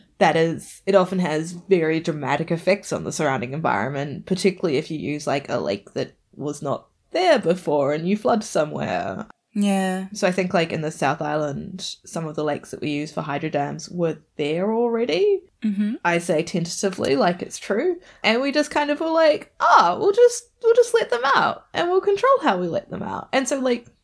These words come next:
Speaker 1: in that instance, like, the fact that there is a large amount of methane being produced was like, well, yeah, it was anyway. Like, lakes exist.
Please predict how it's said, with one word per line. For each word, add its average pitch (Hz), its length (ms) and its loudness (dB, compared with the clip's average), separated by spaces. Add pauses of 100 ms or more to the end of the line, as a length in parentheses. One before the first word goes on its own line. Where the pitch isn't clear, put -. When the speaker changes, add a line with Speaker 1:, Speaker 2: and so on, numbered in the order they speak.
(280)
Speaker 1:
in 247 140 2
that - 160 2
instance, 175 560 -4
like, 180 160 -2
the 202 80 -4
fact 202 260 -2
that 220 120 -4
there 180 140 0
is 185 120 0
a 180 40 2
large 180 240 4
amount 175 220 0
of 170 60 -2
methane 196 340 0
being 165 240 -2
produced 170 400 -4
was 170 140 -8
like, 190 180 -2
well, 202 340 2
yeah, 185 360 0 (340)
it 170 140 -4
was 190 400 0
anyway. 220 680 -2
Like, 208 300 0
lakes - 680 -2
exist. - 840 -4